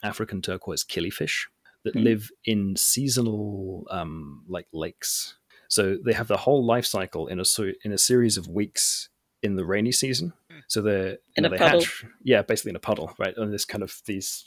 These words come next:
Speaker 1: like, seasonal lakes that are sometimes bigger, sometimes smaller. And there's a bunch of these related killifish species that have slightly different lifespans that are tuned to how long the water lasts in their particular set of lakes.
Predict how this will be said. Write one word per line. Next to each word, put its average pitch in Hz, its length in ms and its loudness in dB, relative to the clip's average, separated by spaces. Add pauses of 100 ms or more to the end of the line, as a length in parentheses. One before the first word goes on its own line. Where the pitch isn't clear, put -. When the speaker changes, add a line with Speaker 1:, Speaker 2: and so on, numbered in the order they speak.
Speaker 1:
like, 95 160 -4
seasonal 101 500 0
lakes 92 360 -2
that 87 120 -4
are 82 100 -4 (340)
sometimes 92 500 -2 (400)
bigger, 131 220 6
sometimes 107 400 0
smaller. 92 420 -2 (460)
And 113 100 2
there's 107 100 0
a 107 40 -2
bunch 135 220 2
of 117 60 -2
these 110 140 2
related 104 500 2 (540)
killifish 95 380 -4
species - 540 -4
that - 120 -4
have 101 160 0
slightly 101 380 2
different 104 300 -4
lifespans 156 640 0 (220)
that 113 120 0
are 101 160 -4
tuned 107 600 0 (100)
to 113 80 -4
how - 260 0
long 104 400 -2
the 95 80 -4
water 98 380 -2
lasts - 760 -6 (320)
in 87 200 -4
their 82 720 -4
particular - 360 -6
set - 180 -6
of 78 80 -10
lakes. - 440 -8